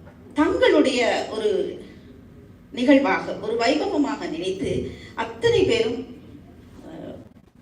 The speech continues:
கரம் கோர்த்து இந்த நிகழ்ச்சி சிறப்பாக அமைவதற்கு, அஹ்,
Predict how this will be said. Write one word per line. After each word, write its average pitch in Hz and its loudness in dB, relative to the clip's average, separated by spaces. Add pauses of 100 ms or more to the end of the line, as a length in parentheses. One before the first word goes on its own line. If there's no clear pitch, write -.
கரம் 294 0
கோர்த்து 254 4 (380)
இந்த 208 -6
நிகழ்ச்சி 220 -4
சிறப்பாக 233 -2
அமைவதற்கு, 180 -6 (340)
அஹ், - -14